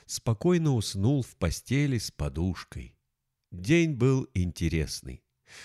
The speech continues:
Но проанализировать его я решил, как проснусь,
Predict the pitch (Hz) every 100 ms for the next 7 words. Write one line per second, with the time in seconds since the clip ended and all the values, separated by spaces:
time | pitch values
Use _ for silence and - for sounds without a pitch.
0 | - - 127 180 165 170 160 156 135 98
1 | 139 160 160 156 151 156 127 139 131 -
2 | 151 135 131 - 127 - 127 135 - -